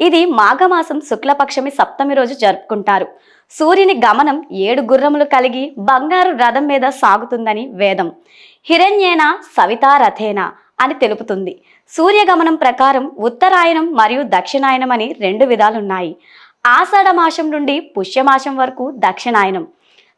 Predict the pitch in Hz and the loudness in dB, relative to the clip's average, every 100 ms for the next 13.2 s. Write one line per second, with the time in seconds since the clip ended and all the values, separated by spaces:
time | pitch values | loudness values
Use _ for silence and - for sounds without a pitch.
0 | - 339 427 453 403 320 359 - 190 - | -2 2 4 4 4 2 0 -2 -2 0
1 | 330 311 277 269 262 294 247 285 294 - | 0 2 2 0 2 0 0 -2 -2 0
2 | 339 285 269 254 262 - 214 208 208 - | 0 2 2 2 0 0 0 0 -4 -8
3 | 202 180 - _ - _ - 339 233 294 | -8 -10 -14 _ -20 _ -2 2 2 2
4 | 330 320 277 320 - 226 277 294 311 - | 2 2 0 0 -4 -2 0 0 -2 -2
5 | 202 - 330 359 330 330 302 262 262 262 | 0 0 2 2 2 -2 0 2 2 0
6 | 254 285 - 208 208 302 285 277 277 247 | -2 -8 -8 -6 0 2 2 0 0 0
7 | 233 240 240 240 214 208 240 220 220 196 | 2 0 -4 -6 -8 -6 -6 -2 2 2
8 | 277 - - - 226 254 370 381 330 311 | 0 -8 -20 -8 0 2 2 0 0 0
9 | 294 311 233 254 226 208 233 180 - 175 | 0 0 -2 -2 -2 0 0 -2 -6 -8
10 | 170 - _ _ - 208 233 330 277 285 | -10 -14 _ _ -4 -2 -2 0 2 2
11 | - 269 277 269 269 320 - 254 269 320 | 0 -2 2 2 2 -4 0 2 2 0
12 | 349 240 247 262 247 240 220 214 233 233 | -2 0 0 0 0 2 2 2 -2 -8
13 | 262 254 | -10 -10